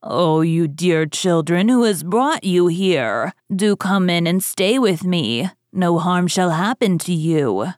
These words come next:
She took them both by the hand and led them into her little house. Then good food was set before them,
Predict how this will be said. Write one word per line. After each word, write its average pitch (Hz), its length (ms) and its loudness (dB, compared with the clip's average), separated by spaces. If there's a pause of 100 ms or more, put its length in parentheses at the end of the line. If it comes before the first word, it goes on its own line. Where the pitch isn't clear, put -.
(140)
She - 160 -20
took - 240 -16
them 156 140 -6
both 160 300 -4
by 170 140 -6
the 170 100 -6
hand 175 520 -2
and 190 180 -2
led 214 200 -2
them 269 200 0
into 214 220 0
her 190 160 -4
little 170 260 -2
house. - 680 -6 (200)
Then 330 260 -2
good 302 240 0
food 233 400 -2
was 180 120 -2
set - 260 -4
before 190 400 -2
them, 156 440 -6